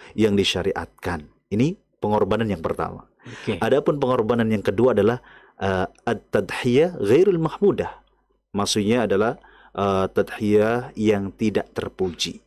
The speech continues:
Speaker 1: begitu ya.
Speaker 2: Hmm.
Speaker 1: Adapun nanti rinciannya akan disebutkan satu persatu, insyaallah, Mas Safi.
Speaker 2: Sangat menarik untuk kita dalami bersama ya, kedua jenis pengorbanan ini, Masya Allah,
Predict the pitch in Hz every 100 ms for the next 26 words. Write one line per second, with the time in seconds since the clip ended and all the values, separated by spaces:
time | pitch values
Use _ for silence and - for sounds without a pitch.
0 | _ 98 92 - 98 - 87 95 104 95
1 | 92 95 110 107 110 - 113 107 98 -
2 | 101 92 92 117 156 - - - 90 -
3 | 101 - 101 - 110 113 110 - - 143
4 | - 82 90 - 85 80 82 82 82 -
5 | - - _ _ _ - 123 117 - 117
6 | 117 120 123 110 104 - 107 104 101 101
7 | - - 120 110 110 113 101 104 - 107
8 | 110 120 110 120 120 101 107 98 101 101
9 | 107 - 104 101 101 101 98 95 101 104
10 | 101 - 98 113